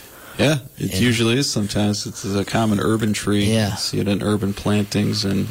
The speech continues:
Speaker 1: really areas that are, uh, where the root zone is restricted. Sidewalks,
Speaker 2: Heavy clay.
Speaker 1: driveways. Yep. Heavy, heavy compaction
Speaker 2: Yeah.
Speaker 1: from just construction development. And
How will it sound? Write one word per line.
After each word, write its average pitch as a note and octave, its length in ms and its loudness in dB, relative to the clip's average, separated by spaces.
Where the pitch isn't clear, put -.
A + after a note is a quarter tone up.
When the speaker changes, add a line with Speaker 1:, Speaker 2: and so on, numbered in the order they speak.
Speaker 1:
really G#2+ 340 2
areas A2+ 360 2
that G#2 120 2
are, G2 260 0
uh, F#2+ 220 -2
where G2+ 140 0
the G2 100 0
root B2 240 2
zone G2+ 240 0
is F#2+ 140 -4
restricted. - 680 -2
Sidewalks, F#2+ 1040 0
Speaker 2:
Heavy G2+ 280 2
clay. - 140 -2
Speaker 1:
driveways. - 240 -4
Yep. G2+ 280 -2
Heavy, F#2+ 260 0
heavy G#2 320 2
compaction A2+ 760 0
Speaker 2:
Yeah. F#2 220 -2
Speaker 1:
from - 500 -10
just - 220 -4
construction G2+ 680 0
development. G2+ 580 0
And G#2 260 -2